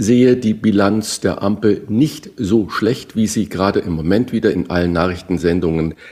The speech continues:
beschrieben wird, sondern ich bin froh, dass besonnen regiert wird. Ich habe ein bisschen Angst davor, dass dieses Rufen nach dem Staat und nach Staatshilfen, das in diesem letzten, jetzt zu Ende gehenden Jahr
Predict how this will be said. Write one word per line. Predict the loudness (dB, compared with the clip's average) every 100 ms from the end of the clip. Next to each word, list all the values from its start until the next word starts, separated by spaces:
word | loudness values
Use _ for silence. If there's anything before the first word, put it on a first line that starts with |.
| -6
beschrieben | -4 0 0 2 2
wird, | 2 0 -4 -10
sondern | 0 2 2 0
ich | -4
bin | -2 -2
froh, | 2 0 0 -2
dass | -2 -2
besonnen | -6 -4 0 2 4 4 2 -2 -14 -4
regiert | -4 0 -2 0
wird. | -2 -2 -6 -20 -14 -6
Ich | 0
habe | 2 4
ein | 2 -2 0
bisschen | 2 2 2 2 2 2
Angst | -4 -4 -6 -10 -12 -18 _ -4
davor, | -4 -2 0 2 2 -4 -18 -12 -2
dass | -2 -2 -6
dieses | -4 -2 -4 -6 -8 0
Rufen | 4 6 4 2 -4 -6 -10 -2
nach | 0 -2
dem | -4 -4 -2
Staat | -2 0 -2 -4 -8 0
und | 0 2
nach | 0 -2
Staatshilfen, | -4 -2 -2 -2 2 2 2 -2 -14 -18 -18 -6
das | -2 -2 -2 2
in | 2 2
diesem | 0 2 -2 -2 -8 _
letzten, | 0 2 0 0 0 0
jetzt | 0 -2 -4
zu |
Ende | 0 0
gehenden | 2 0 0 0
Jahr | 0 -2